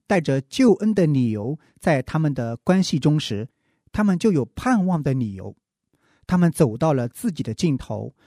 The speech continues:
但是救赎主在他的大能和荣耀中是积极主动的。神已经在改变他们，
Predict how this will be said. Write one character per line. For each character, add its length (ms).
但 140
是 180
救 260
赎 220
主 300
在 200
他 200
的 120
大 340
能 300
和 220
荣 220
耀 160
中 240
是 340
积 220
极 220
主 300
动 200
的。 140
神 500
已 140
经 160
在 200
改 200
变 220
他 160
们， 160